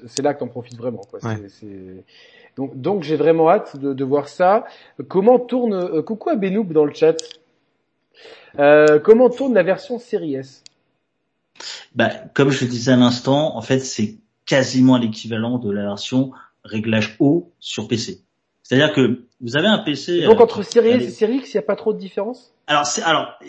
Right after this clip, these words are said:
Speaker 3: justement, j'ai fait l'expérience la semaine dernière pendant mon live découverte sur le Day One. Euh, les, il y avait à peu près deux cents, trois cents personnes sur, sur le live. J'ai eu quelques commentaires également sur le replay.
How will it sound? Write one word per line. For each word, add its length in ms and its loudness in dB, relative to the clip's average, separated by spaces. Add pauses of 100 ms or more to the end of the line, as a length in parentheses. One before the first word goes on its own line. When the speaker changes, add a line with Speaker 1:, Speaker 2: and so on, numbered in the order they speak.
(120)
Speaker 3:
justement, 380 -2
j'ai 80 -2
fait 140 -2
l'expérience 500 -2
la 40 -8
semaine 140 -8
dernière 220 -2
pendant 260 -2
mon 160 0
live 320 2
découverte 400 -4
sur 100 -12
le 60 -8
Day 80 -6
One. 340 -4 (440)
Euh, 560 -2 (320)
les, 360 2
il 60 -12
y 80 -2
avait 160 0
à 60 0
peu 120 -6
près 200 -6
deux 100 -8
cents, 140 -10
trois 160 -14
cents 120 -10
personnes 300 -4
sur, 380 -12
sur 180 -14
le 80 -6
live. 260 0
J'ai 100 -4
eu 40 -6
quelques 260 -8
commentaires 360 -2
également 240 -2
sur 140 -12
le 60 -14
replay. 380 -8